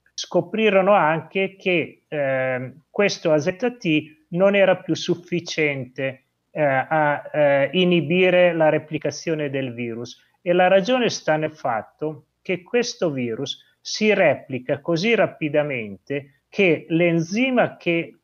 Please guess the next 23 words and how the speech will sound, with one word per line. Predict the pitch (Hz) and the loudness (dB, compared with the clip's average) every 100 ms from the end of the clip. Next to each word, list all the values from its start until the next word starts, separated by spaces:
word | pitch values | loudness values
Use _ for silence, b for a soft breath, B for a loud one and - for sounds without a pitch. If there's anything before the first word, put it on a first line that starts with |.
| _ | _
questa | - 190 - 160 | -6 -4 -4 -6
trascrittasi | 131 143 143 - 135 131 180 180 156 | -6 -6 -6 -8 -10 -4 0 0 0
inversa, | 147 143 156 131 - 127 | -6 0 0 0 -2 -12
che | - 131 | -12 -4
fa | - 214 | 0 2
le | 185 | 0
copie | - 180 185 185 165 | -2 0 0 0 -6
di | 135 139 | -4 -6
D | 139 | -4
N | 135 135 139 | -4 -4 -6
A, | 131 110 120 - b b b | -6 -6 -8 -14 b b b
è | - | -4
un | 214 | 0
enzima | 233 208 226 214 | 0 0 2 2
poco | 170 - 190 - | 2 2 0 0
preciso, | - 165 143 - 180 151 107 104 104 _ _ _ | -4 -4 -4 -4 -4 -4 -4 -10 -12 _ _ _
quindi | _ 226 165 | _ 0 2
fa | 139 202 | 2 2
un | 190 | 4
sacco | 180 - 220 214 - | 2 2 2 0 -2
di | 165 | 0
errori. | 139 110 113 117 113 165 175 _ _ | 0 0 -4 -4 -4 -6 -8 _ _
Quindi | _ 240 202 180 180 | _ -2 0 -2 -4